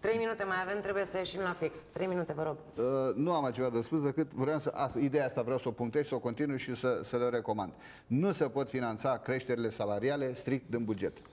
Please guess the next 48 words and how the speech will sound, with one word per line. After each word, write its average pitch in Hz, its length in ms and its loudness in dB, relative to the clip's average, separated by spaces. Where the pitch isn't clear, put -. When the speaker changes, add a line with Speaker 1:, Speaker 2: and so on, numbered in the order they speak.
Speaker 2:
Nu 139 200 2
se 147 140 -2
poate. 98 300 -2
Treaba 117 280 0
asta 110 200 -2
degeaba 117 380 -2
luptă, 131 240 -2
că 123 60 0
nu 160 60 2
se 127 60 2
Speaker 1:
Legislativ 180 320 -2
Speaker 2:
poate. 196 160 -2
Speaker 1:
trebuie 185 220 -2
schimbat. 175 460 -4
Speaker 2:
Automat 143 760 2
trebuie 156 360 2
să 135 180 -2
găsească 123 400 0
alte 123 220 2
surse, 170 360 0
comunitatea 131 580 2
locală 127 320 0
trebuie 113 280 0
implicată, 107 640 0
primăriile 123 500 2
trebuie 113 280 0
implicate 110 480 -2
și - 180 0
în 143 80 4
sănătate 120 640 0
și, 131 260 -4
Speaker 1:
Și - 200 -6
în 156 60 -4
Speaker 2:
și 151 120 2
trebuie 175 220 2
schimbat 160 260 0
Speaker 1:
educație. 156 220 -4
Speaker 2:
sistemul. 123 320 0
Pur 196 180 2
și 170 120 -2
simplu 180 260 0
nu 175 80 0
trebuie 180 240 0
să 151 140 -6
stăm 180 200 -2
să 156 100 -8
mai 147 100 0
așteptăm 127 380 0